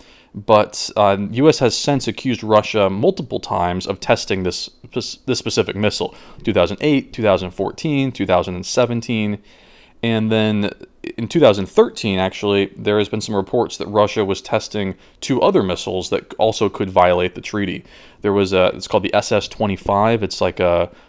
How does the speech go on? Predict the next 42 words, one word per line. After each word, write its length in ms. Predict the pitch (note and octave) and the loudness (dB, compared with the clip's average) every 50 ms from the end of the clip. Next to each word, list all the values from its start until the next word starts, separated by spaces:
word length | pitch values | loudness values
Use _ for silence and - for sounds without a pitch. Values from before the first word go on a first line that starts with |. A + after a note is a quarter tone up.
| _ _ - | _ _ -2
a 40 | G2+ | 0
road 680 | F#2+ F2+ F2+ F#2 F#2+ G2 G2 G2+ G#2 G#2+ G#2 G#2+ G#2+ - - - - | 0 0 2 2 4 4 4 4 2 0 -2 -4 -6 -10 -12 -8 -4
intercontinental 720 | A2+ G#2+ G#2 - - A2 G#2 G2+ G2+ G2+ G#2 G#2 - A2 | -4 -4 -2 0 0 0 0 0 -2 -2 -2 -2 0 -2
ballistic 380 | G#2 G2 G#2 G#2+ G#2 - - A2+ | 0 2 2 0 0 0 -2 -4
missile, 260 | A2 A2 - - C3 | -4 -4 -2 0 0
or 80 | G2 F#2 | 2 4
I 100 | F#2 G#2+ | 2 2
C 200 | - - G#2+ F#2+ | 0 -2 -6 -4
B 180 | F#2 G2 F#2 | -2 -2 0
M. 280 | F#2 F#2+ G2+ G#2+ A#2 A#2 - - - - - _ _ _ | 0 0 0 -2 -4 -6 -10 -16 -20 -20 -20 _ _ _
And 100 | - G#2 | -4 -2
then 80 | G#2 G2+ | 0 0
there's 160 | G2 G2+ F2+ | 2 0 0
an 140 | F#2+ F#2+ - _ - | 0 -4 -6 _ 4
R 160 | G#2+ A2 G#2+ | 4 6 6
S 160 | G2 F#2 - | 6 4 0
twenty-six 640 | - - A#2 G2 F#2 - - - - C#3 - - - | -4 -4 -4 -4 -2 -4 -2 2 4 4 2 2 0
I 120 | G#2+ G2 F#2 | -2 -2 -2
C 180 | - - G2+ | -2 -6 -6
B 160 | F#2+ F2+ F2+ | -6 -6 -4
M, 260 | F2+ E2+ E2+ E2+ F2 E2 - - - - - - _ _ _ - | -4 -4 -6 -6 -8 -12 -16 -20 -20 -20 -20 -20 _ _ _ 0
uh, 180 | G2 F#2+ F#2+ | 2 2 2
that 220 | F#2+ G2+ F#2+ - G2 | 2 2 0 0 2
both 340 | A2+ A2 A2 G#2 - - | 4 4 4 4 0 -4
could 180 | - - C#3 G#2+ | -4 -2 0 2
violate 340 | G2 G#2 G2 G2 G2 F#2+ - | 6 6 6 6 6 4 4
other 220 | - A#2 A2+ A2 G2+ | 4 4 4 2 0
terms 400 | - - G#2+ F#2+ F#2 F#2 F2 G2 | 0 -2 -2 -2 -2 -2 -4 -4
of 80 | F#2 | -6
the 80 | F2 F2 | -6 -6
treaty 300 | - - F#2+ F#2 F#2 F2+ | -6 -4 -4 -4 -2 -4
as 100 | F2 - | -4 -2
well. 240 | G2 F#2 E2+ F2 E2+ | 0 2 2 2 0
Neither 260 | G2 A#2 B2+ A#2 A2+ | -2 -2 -2 0 2
one 140 | G#2+ G#2+ G#2+ | 2 2 2
of 80 | G2+ | 4
those 180 | G2 F#2+ F#2 F2+ | 4 2 2 2
are 100 | F2+ F2+ | 0 -2
technically 800 | - - - - - A#2 - - A#2 A#2+ A#2 - - B2 A#2+ | -4 -8 -10 -4 -2 -2 -2 -2 -2 -6 -6 -4 -4 -4 -4
considered 560 | A2+ - A#2+ A2 G#2+ - - A2+ A2+ A2+ A2+ - | -4 -4 -4 -6 -4 -2 -2 -2 -2 -2 -4 -4
to 100 | - A#2+ | -8 -8
be 280 | G#2+ A2+ A2+ A2 G#2+ | -4 -4 -2 -4 -4